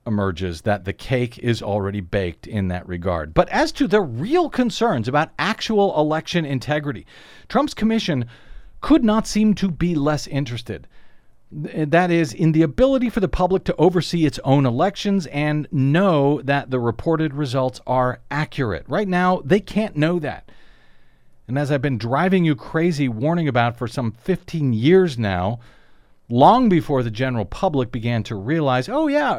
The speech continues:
oh, you know what? Our elections could be hacked by foreign powers."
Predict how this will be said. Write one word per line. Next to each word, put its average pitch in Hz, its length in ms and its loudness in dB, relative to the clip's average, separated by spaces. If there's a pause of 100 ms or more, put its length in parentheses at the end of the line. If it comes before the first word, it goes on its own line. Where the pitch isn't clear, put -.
(120)
oh, 254 80 -6
you 208 120 -4
know 208 60 -4
what? 262 260 -6
Our 202 180 -2
elections 196 460 -2
could 269 240 -2
be 294 120 0
hacked 277 600 -2 (680)
by 202 200 2
foreign 262 400 0
powers." 233 720 -2